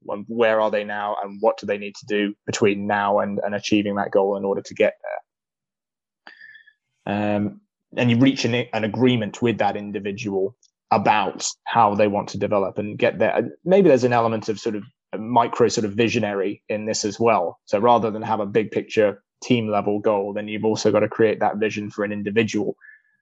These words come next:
about where they want to be and how they're going to get there and get their buy-in for that journey as well.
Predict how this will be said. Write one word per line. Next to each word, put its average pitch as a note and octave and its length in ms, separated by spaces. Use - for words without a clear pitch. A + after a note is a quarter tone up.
about G2+ 300
where G#2+ 220
they G#2+ 140
want G#2 220
to G#2+ 120
be G2+ 200
and G2 140
how G#2 180
they're G2+ 160
going F#2+ 200
to - 100
get G#2 200
there G2 140
and G2+ 140
get - 180
their G2+ 160
buy-in G2+ 480
for - 140
that F#2 200
journey F#2+ 480
as F2+ 140
well. G2 380